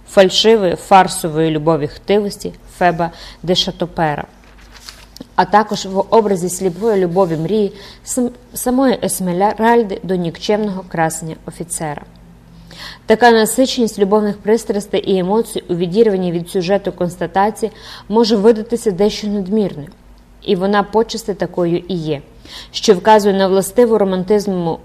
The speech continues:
хиль-, схильність до гіперболізації, драматизму і емоційної загостреності.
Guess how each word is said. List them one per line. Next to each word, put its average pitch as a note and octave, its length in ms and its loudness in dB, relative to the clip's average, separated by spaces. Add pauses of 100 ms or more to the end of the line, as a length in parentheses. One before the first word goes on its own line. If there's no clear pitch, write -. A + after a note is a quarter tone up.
(140)
хиль-, A3+ 500 2
схильність A#3 600 0 (260)
до G3 300 4 (100)
гіперболізації, G3 1200 0 (380)
драматизму F#3+ 800 2
і F3+ 200 -4
емоційної F3+ 600 -2
загостреності. E3 840 -8